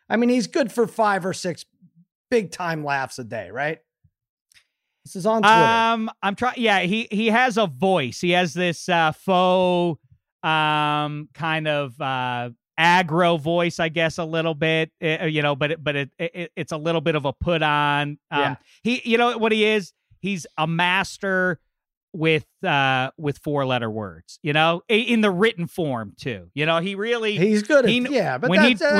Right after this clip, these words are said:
Speaker 1: that's
Speaker 2: he
Speaker 1: not
Speaker 2: drops
Speaker 1: doing
Speaker 2: an
Speaker 1: him
Speaker 2: F
Speaker 1: justice. That's
Speaker 2: No,
Speaker 1: not
Speaker 2: I
Speaker 1: doing
Speaker 2: just
Speaker 1: him
Speaker 2: mean he's
Speaker 1: justice.
Speaker 2: really clever
Speaker 1: Yeah.
Speaker 2: in, in his phrasing and
Speaker 1: Yes,
Speaker 2: where he
Speaker 1: yeah.
Speaker 2: drops those in. They, they, they really punctuate
Speaker 1: Yeah.
Speaker 2: and, uh,
Speaker 1: But
Speaker 2: and
Speaker 1: he's
Speaker 2: bring the
Speaker 1: better than
Speaker 2: comedy
Speaker 1: Andrew
Speaker 2: out.
Speaker 1: Dice Clay, right?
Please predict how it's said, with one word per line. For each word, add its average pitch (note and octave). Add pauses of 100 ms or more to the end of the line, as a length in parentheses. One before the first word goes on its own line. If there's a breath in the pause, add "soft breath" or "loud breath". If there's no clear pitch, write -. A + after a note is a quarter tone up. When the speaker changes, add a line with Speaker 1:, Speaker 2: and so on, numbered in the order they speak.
Speaker 1:
that's A#3
Speaker 2:
he B3+
Speaker 1:
not G3+
Speaker 2:
drops A#3+ (140)
Speaker 1:
doing A3
Speaker 2:
an G3
Speaker 1:
him G3
Speaker 2:
F G#2+
Speaker 1:
justice. -
That's G#3+
Speaker 2:
No, C#4
Speaker 1:
not C#4
Speaker 2:
I C4+
Speaker 1:
doing G3
Speaker 2:
just B3+
Speaker 1:
him B3
Speaker 2:
mean C4+
he's A#3
Speaker 1:
justice. A3
Speaker 2:
really B3
clever F3
Speaker 1:
Yeah. D#3
Speaker 2:
in, F3
in F3+
his F3+
phrasing E3+
and D#3
Speaker 1:
Yes, D#3+
Speaker 2:
where D#3+
he D#3+
Speaker 1:
yeah. -
Speaker 2:
drops D3+
those D3
in. D3
They, C#3+
they, C#3+
they D#3
really D#3+
punctuate B2+ (240 soft breath)
Speaker 1:
Yeah. E3
Speaker 2:
and, C3+
uh, B2
Speaker 1:
But G#3+
Speaker 2:
and A3+
Speaker 1:
he's G#3+
Speaker 2:
bring D#3
the A#3+
Speaker 1:
better B3
than - (160)
Speaker 2:
comedy F#3+
Speaker 1:
Andrew E3+
Speaker 2:
out. D#3
Speaker 1:
Dice C#3+
Clay, D3+
right? C3